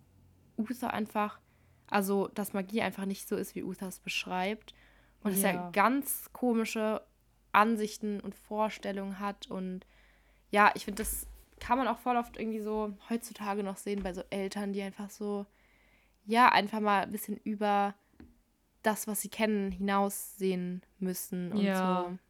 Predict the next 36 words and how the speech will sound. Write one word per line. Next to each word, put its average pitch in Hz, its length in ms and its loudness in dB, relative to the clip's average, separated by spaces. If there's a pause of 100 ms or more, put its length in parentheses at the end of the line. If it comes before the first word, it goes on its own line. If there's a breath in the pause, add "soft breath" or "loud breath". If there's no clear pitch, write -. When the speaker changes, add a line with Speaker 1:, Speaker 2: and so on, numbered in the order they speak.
(180)
Speaker 2:
allerdings. 180 680 -4 (140)
Speaker 1:
Ja. 185 280 -6 (160)
Speaker 2:
Ein 190 60 -2
bisschen 190 300 -4
mal 180 240 0
von - 200 -6
ihren 180 180 -4
Ansichten 190 1160 -4
irgendwie 175 380 -4
wegkommen 170 460 -6
müssen. 196 440 -6 (100)
Speaker 1:
Mhm. 208 220 -2
Speaker 2:
Vor - 140 -2
allem 285 180 4
ist 269 120 -2
halt 247 140 -2
krass 262 220 -4
bei 233 100 -2
Uther, 233 240 -4
dass 208 200 -4
er 208 80 0
ja 196 140 0
andere 196 380 -2
Ansichten 180 520 -4
wohl 170 140 -2
mal 160 280 -6
hatte 180 380 -6
und 180 200 -6
sich 170 140 -10
das 190 120 -6
Speaker 1:
Genau. 240 240 6
Speaker 2:
aber 220 80 2
so 277 340 2
extrem 233 380 -4
geändert 202 460 -2
hat. 202 180 -2